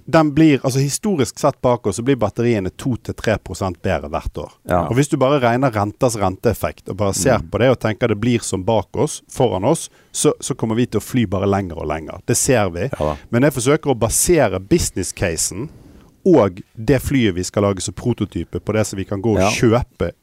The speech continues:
Speaker 1: nå,
Speaker 3: <clears throat> Ja,
Speaker 1: av det beste
Speaker 3: og det
Speaker 1: vi får
Speaker 3: er
Speaker 1: tak i.
Speaker 3: fornuftig.
Speaker 1: Ja.
Speaker 2: Men Erik, dere har en plan om at, eh, eh, dere skal lage et par prototyper før, eh, det er kommersielt operativt sånn, eh, rundt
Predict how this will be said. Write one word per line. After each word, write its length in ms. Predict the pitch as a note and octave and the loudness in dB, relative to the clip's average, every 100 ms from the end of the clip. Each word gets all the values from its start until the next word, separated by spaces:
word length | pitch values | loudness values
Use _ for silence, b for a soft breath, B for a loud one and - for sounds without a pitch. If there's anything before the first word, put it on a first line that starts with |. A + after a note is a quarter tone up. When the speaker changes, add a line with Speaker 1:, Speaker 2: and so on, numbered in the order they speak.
| - | -8
Speaker 1:
nå, 360 | G#2+ G#2+ A2+ - | -2 -2 -2 -6
Speaker 3:
<clears throat> 120 | _ | _
Ja, 120 | - D2+ | -4 0
Speaker 1:
av 180 | A2+ A2+ | 0 0
det 100 | G#2 | 0
beste 200 | G2+ F2 | 0 0
Speaker 3:
og 60 | E2 | 0
det 180 | F2+ | 0
Speaker 1:
vi 60 | E2+ | 2
får 60 | E2 | 0
Speaker 3:
er 40 | |
Speaker 1:
tak 160 | G2 E2+ | 0 0
i. 100 | D2 | -2
Speaker 3:
fornuftig. 260 | D2 D#2+ - _ _ _ | -4 -8 -10 _ _ _
Speaker 1:
Ja. 140 | F2 - B B B - | -6 -6 B B B -4
Speaker 2:
Men 240 | C#3+ F3 D3 | -2 -2 0
Erik, 320 | B2+ A2 - | 2 2 -2
dere 280 | - C3+ C#3+ D3+ | 0 0 2 2
har 280 | C3+ C3+ | 2 4
en 300 | C#3 C#3 C#3 | 4 2 0
plan 340 | C3 B2 A2 A#2+ | 2 2 2 -2
om 280 | - A2+ A#2 - | -2 -2 0 0
at, 440 | A2+ A2 _ - | 0 0 _ -2
eh, 720 | A2 G#2+ G#2+ G#2+ G#2 G2+ G2 F2 B A#2 | 2 4 4 4 2 2 0 -4 B -4
eh, 380 | F#2+ G2 F#2+ F2+ | 0 0 0 0
dere 180 | F#2+ | -2
skal 160 | G#2 G#2+ | -2 0
lage 220 | G2 F2 | 2 2
et 100 | G2 | -2
par 180 | - F2 | -2 -2
prototyper 920 | F2+ G#2+ - A2 A2+ G#2 - B2 C3 C3 | 0 -2 -2 0 0 0 2 2 2 0
før, 480 | - G#2 G2 G2 G2+ | 0 2 4 4 4
eh, 420 | G2+ G2 G2 F#2+ | 4 4 2 2
det 60 | |
er 120 | F#2+ F#2+ | 0 0
kommersielt 840 | - F#2 F#2 - F#2 F2+ - - | -2 -2 -2 0 2 0 -2 -4
operativt 680 | - - F2+ E2+ - F#2 - | -4 -2 -2 -2 -2 -2 -4
sånn, 320 | - F2+ F2+ | -4 -4 -2
eh, 240 | F2+ F2+ F2+ | -2 -2 -2
rundt 280 | F2 F2 | -4 -6